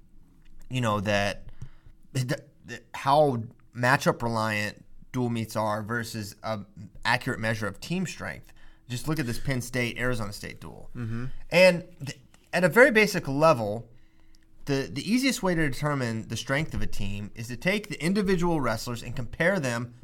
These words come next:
Speaker 1: to the field, right? And then you add up those points. That is how you get an accurate representation of true team strength. Now, is a duel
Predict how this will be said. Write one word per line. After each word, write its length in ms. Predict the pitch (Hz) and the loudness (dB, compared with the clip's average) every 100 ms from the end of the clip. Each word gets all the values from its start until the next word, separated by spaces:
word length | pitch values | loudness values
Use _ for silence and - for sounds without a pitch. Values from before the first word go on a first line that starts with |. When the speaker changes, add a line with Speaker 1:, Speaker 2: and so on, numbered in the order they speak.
| - | -6
Speaker 1:
to 200 | - 165 | 2 2
the 120 | 131 | 2
field, 480 | - 131 117 - - - - - | 0 2 4 4 2 -6 -12 -8
right? 280 | 110 127 170 | -2 0 0
And 120 | 139 147 | -2 0
then 100 | 143 | 2
you 80 | |
add 160 | 143 151 | 6 6
up 120 | 147 | 4
those 200 | 143 131 | 0 -4
points. 320 | - 120 - | -4 -6 0
That 220 | - 202 220 | 6 6 6
is 100 | 185 | 2
how 80 | |
you 160 | 175 156 | 0 0
get 240 | 143 147 | -2 -4
an 80 | 117 | -4
accurate 460 | 127 131 131 117 - - - | -2 -2 -2 -6 -8 -14 -6
representation 640 | 127 123 120 123 127 117 113 | 0 0 0 -4 -4 -4 -4
of 340 | 117 117 98 - | -4 -4 -6 -14
true 360 | - 175 170 | -2 4 4
team 280 | - 151 123 | 2 -2 -4
strength. 380 | - 143 101 - - - - | -4 -4 -4 -8 -20 -12 0
Now, 240 | 190 107 - _ | 0 0 -6 _
is 180 | 156 185 | 0 2
a 60 | 175 | 0
duel 580 | 156 165 180 185 160 | 2 2 4 2 0